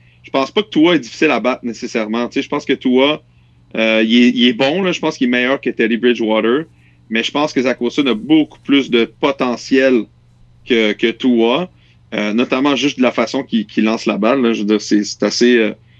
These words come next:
c'est rare quand même, les carrières qui sont capables de slingger la balle comme, comme Zach Wilson. Puis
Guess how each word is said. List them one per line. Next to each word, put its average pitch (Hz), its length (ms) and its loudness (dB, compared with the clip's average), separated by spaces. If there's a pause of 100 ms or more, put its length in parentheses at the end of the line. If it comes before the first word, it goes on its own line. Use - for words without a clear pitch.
(120)
c'est 120 160 -2
rare 143 260 -2
quand 117 120 -10
même, 123 320 -8
les 110 240 -4
carrières 117 300 -6
qui 127 60 -20
sont 117 100 -8
capables 120 220 -4
de 117 60 0
slingger 120 340 -2
la 120 140 2
balle 120 200 -2
comme, 110 360 -4
comme 113 160 -4
Zach 117 240 -4
Wilson. 139 380 -2 (540)
Puis 160 200 0